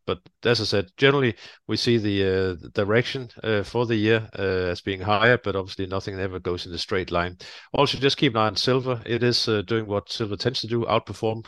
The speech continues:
gold when it rallies. That basically means that the gold-silver ratio is looking a bit feisty around that seventy-four fifty level. If you do t-, if you do break below that, uh, then, uh, then there could be some additional silver strengths. But I think we just have to be a bit patient on that. And if I should just finish off the,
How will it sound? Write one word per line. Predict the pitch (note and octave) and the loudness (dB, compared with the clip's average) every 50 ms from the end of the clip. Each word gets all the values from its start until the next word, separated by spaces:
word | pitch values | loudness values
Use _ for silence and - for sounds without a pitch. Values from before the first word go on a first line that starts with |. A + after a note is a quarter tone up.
| - - | -4 0
gold | A2+ A2 A#2+ A#2+ | 0 0 0 0
when | - A2 G#2 | -4 -4 -4
it | F#2+ | -2
rallies. | F2+ G2+ G#2 G2+ A#2 C3 C3+ C3 - - - - - - - | 0 2 4 4 4 2 0 0 -4 -8 -12 -20 -18 -4 0
That | A#2+ A2+ - | 0 2 4
basically | A#2+ A#2 - - G2+ G#2 | 2 2 2 0 -4 -6
means | G#2 G2+ - | -6 -4 0
that | - G#2 F#2+ - _ _ - | 0 0 0 -2 _ _ -4
the | G2+ F#2 | -4 -2
gold-silver | F2+ G#2 G2+ G#2 - - A#2 A#2 A#2 G#2+ | -2 -2 -2 -2 -2 0 0 0 0 0
ratio | F#2+ F#2 G2+ G#2 - G#2 F#2 - - - - - - _ - | 0 0 0 -2 -2 -4 -6 -6 -10 -18 -20 -20 -16 _ -4
is | G2 G2+ - | -4 -4 -2
looking | - A2 G2+ - G#2 G2 | -2 -4 -4 -4 -8 -8
a | F#2+ | -6
bit | E2+ G#2+ G2+ | -4 -4 -4
feisty | - - - G#2 G#2 G2 - - G2 F#2+ F#2 | -2 2 2 4 4 2 0 -2 -2 -2 -2
around | F2+ F#2+ F#2+ F#2+ F#2 | 0 -2 -2 -2 -4
that | D#2 - | -6 -6
seventy-four | - - A2 F#2+ G2+ G2 F2+ E2+ - F#2+ F#2 F2 | -4 -2 -4 -4 -4 -8 -12 -8 -6 -6 -6 -6
fifty | - - - B2+ - - A#2 | -4 -2 -2 -2 -2 0 0
level. | G#2 G#2 G#2 G2+ G#2+ G2+ | 0 0 0 -2 -2 -4
If | G#2 - - | -6 -6 -8
you | F#2 | -10
do | F2 - G#2+ A2 | -8 -6 -6 -6
t-, | - - - - - - - - - - | -8 -10 -16 -16 -18 -20 -20 -16 -10 -8
if | - F#2+ - | -8 -6 -4
you | G#2+ | -4
do | G#2 B2 | -2 -2
break | A#2 - A#2 A2 G#2+ - | 0 2 2 2 2 2
below | - G#2 G2+ G2+ G2+ | -2 -2 -2 0 0
that, | G2 F#2+ G2 F#2 - - - | 2 2 0 0 -2 -4 -4
uh, | G#2 G2 F#2 F#2 F#2 F#2 F2+ - _ _ _ - | -2 0 0 0 -2 -2 -4 -8 _ _ _ -6
then, | G2 F#2+ F#2 F#2+ | -4 -4 -2 -2
uh, | F#2+ F#2 | -4 -4
then | E2 F2+ G2+ F#2+ | -2 -2 -2 -2
there | F#2 F#2 F#2 | -2 -4 -6
could | - - E2 | -6 -8 -8
be | - G2+ F#2+ | -6 -4 -4
some | - G2 F#2 F#2 | -4 -6 -6 -6
additional | F#2 F2 G2 F#2 - - E2+ | -4 -4 -4 -4 -4 -6 -6
silver | - - G2 F2+ F#2+ | -4 -4 -4 -4 -4
strengths. | F#2 - - G2+ F2+ E2+ F2+ | -6 -6 -4 -4 -6 -4 -4
But | - G#2 G2+ | -2 -2 0
I | F#2+ | 0
think | - A2+ A2 G#2 F2 | 0 0 -2 -2 -4
we | - G2+ | -10 -8
just | F2+ G2+ G2 - - | -6 -6 -6 -4 -2
have | G2+ F#2+ - | -2 -2 -2
to | - | -4
be | F2 F#2+ F#2 | -8 -6 -6
a | E2+ | -4
bit | F#2 - - | -4 -6 -4
patient | - - F2+ F#2+ F#2 - E2+ E2 - - - - - - _ - | -2 -2 -2 0 -2 -6 -10 -12 -18 -18 -20 -20 -20 -18 _ -8
on | F#2 F#2 F2+ | -8 -4 0
that. | F#2+ F#2 F#2 F2+ - | 0 2 2 0 0
And | F#2+ G#2 | -2 0
if | B2 A#2+ - | 0 2 4
I | C3 | 2
should | A#2 - B2+ G#2+ | 2 2 0 0
just | A#2+ B2 A2 - | 0 0 0 0
finish | - B2+ A#2+ A2+ - | -2 -2 -2 -2 -2
off | G#2+ G#2 G2+ - | -2 -2 -2 -2
the, | - G2+ F#2+ F2+ | -2 -2 -2 -4